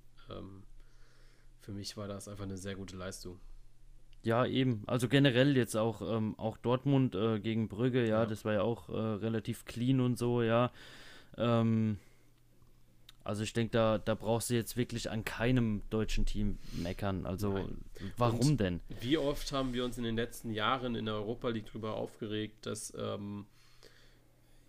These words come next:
Speaker 1: ja, dass, dass wir solche Spiele hier gemacht haben, ne?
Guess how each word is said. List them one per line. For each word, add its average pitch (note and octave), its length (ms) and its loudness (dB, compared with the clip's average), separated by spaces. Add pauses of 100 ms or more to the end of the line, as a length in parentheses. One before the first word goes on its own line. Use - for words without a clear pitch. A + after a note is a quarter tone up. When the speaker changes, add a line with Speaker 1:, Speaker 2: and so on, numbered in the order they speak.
(500)
Speaker 1:
ja, A2+ 340 -2
dass, G#2 240 -6
dass A2 220 -8
wir A#2 520 0
solche A2 280 -2
Spiele A#2+ 340 -2
hier A2+ 180 2
gemacht G#2 380 -4
haben, F#2+ 260 -4
ne? A#2 240 -6